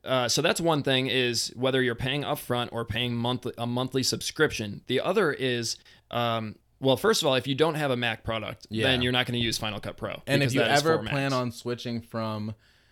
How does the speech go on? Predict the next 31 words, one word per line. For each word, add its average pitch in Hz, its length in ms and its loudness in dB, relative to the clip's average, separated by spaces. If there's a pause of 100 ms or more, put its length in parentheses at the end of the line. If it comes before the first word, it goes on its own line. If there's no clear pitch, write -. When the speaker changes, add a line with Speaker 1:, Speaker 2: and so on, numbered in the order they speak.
(280)
Speaker 2:
Mac 110 560 -4 (560)
to 107 680 -2
P 110 220 -6
C, 98 560 -2 (300)
then 110 260 -2
your 110 160 0
Final 117 360 -2
Cut 110 240 -4
purchase 101 460 -6
literally 107 420 0
becomes 95 420 -8
useless. 87 600 -10
That 131 220 2
is 135 120 0
Speaker 1:
Yes. - 20 -
Speaker 2:
something 123 360 -2
serious 110 500 -4
to 98 80 -10
take 92 220 -6
into 87 120 -10
consideration. 85 680 -10
Speaker 1:
Yeah. 117 260 0
So - 160 2
if 147 140 4
you 151 140 6
ever 175 140 2
want 147 300 0
to, 135 220 2
for 135 160 2
example, 117 460 0
build 123 460 0